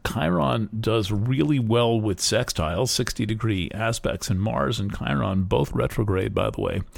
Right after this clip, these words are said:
in a sextile is a productive aspect of leverage. This is a good time to get things done.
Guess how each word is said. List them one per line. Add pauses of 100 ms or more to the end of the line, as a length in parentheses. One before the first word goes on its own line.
(400)
in
a
sextile
is
a
productive (200)
aspect (120)
of (240)
leverage. (720)
This
is
a
good
time
to
get (280)
things (240)
done.